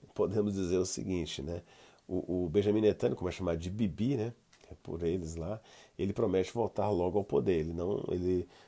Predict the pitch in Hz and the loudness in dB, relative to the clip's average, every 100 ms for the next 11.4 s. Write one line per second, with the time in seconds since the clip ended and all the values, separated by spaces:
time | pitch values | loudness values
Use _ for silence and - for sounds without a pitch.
0 | _ - 82 85 - 92 - 87 107 - | _ -4 -2 -2 0 0 2 2 0 2
1 | 104 98 104 82 73 90 98 _ 78 - | 6 8 8 2 -6 -6 -10 _ -12 -6
2 | 98 78 80 92 - 113 123 87 - - | -4 -2 0 -2 2 2 2 0 -8 -20
3 | - 90 92 76 95 107 98 - 90 78 | -6 -4 -4 -4 -4 -2 -4 -2 -4 -4
4 | 85 92 - - 87 80 - - - _ | -4 -4 -6 -6 -6 -6 -10 -16 -20 _
5 | - 80 85 76 - 78 82 76 82 76 | -10 -6 -6 -8 -8 -6 -4 -2 -4 -2
6 | 78 90 - _ _ - 139 127 98 87 | -4 -6 -8 _ _ 4 4 4 2 0
7 | - - 92 80 82 90 101 87 78 80 | -4 -6 -4 -2 -4 -4 -4 -4 -4 -6
8 | 82 104 - - 78 69 64 - - - | -6 -6 -6 -6 -6 -6 -10 -16 -20 -20
9 | - 123 156 160 82 - - 123 127 117 | -2 4 4 4 2 0 2 2 4 2
10 | 90 82 87 - - - 87 107 117 - | 2 0 -2 -4 -6 -2 0 -2 -8 -10
11 | - 85 92 | -8 -6 -8